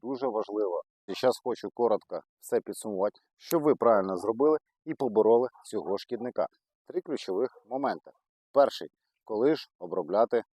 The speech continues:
вашу капусту? Це ви робите з четвертої до п'ятої години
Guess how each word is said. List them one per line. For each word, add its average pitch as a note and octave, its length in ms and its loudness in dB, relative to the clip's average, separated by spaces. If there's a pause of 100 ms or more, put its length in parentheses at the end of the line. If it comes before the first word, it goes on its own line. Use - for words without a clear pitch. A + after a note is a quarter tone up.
вашу F#2+ 420 -4
капусту? - 520 -6 (340)
Це G#2+ 320 0 (160)
ви F2+ 160 -4
робите A#2 400 0 (100)
з - 40 -20
четвертої A#2 600 -4 (100)
до G2+ 380 2 (240)
п'ятої A2 440 -4
години G2 560 -6